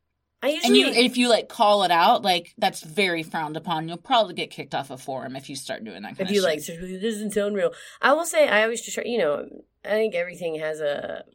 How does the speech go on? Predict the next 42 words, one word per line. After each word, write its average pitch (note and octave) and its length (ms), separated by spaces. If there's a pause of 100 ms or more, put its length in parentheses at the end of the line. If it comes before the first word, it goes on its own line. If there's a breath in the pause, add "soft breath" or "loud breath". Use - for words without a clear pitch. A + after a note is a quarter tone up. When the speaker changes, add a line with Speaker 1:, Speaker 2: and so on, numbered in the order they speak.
(180)
Speaker 1:
merit D#3 540
to F3 100
it D#3+ 340 (120)
or D#3 200
not. C#3+ 400
You G3 120
know, F3+ 60
it's E3 120
like D#3 120
some F3 140
things D#3+ 240
either D3+ 200
helpful D3 340
or C#3+ 100
harmful. D3 460
Speaker 2:
Uh-huh. D3 400
Speaker 1:
And A3 160
in A#3 100
this D#4+ 160
case, G#4 320 (320)
you C#4 140
know, D#4+ 100
maybe D4 280
it's E4+ 160
not D4 160
so B3+ 120
bad A3+ 320
to A3 100
have, F#3 440
uh, E3 360 (220)
an F#3+ 140
encouraging G3 920
people F#3+ 300
to E3+ 220 (140)
write F3+ 280
creatively. D3 800 (380 loud breath)
Speaker 2:
Yeah, A#3+ 380
and A3 160
a G#3+ 60
lot G#3 240
of, B3 400
um, D#3+ 640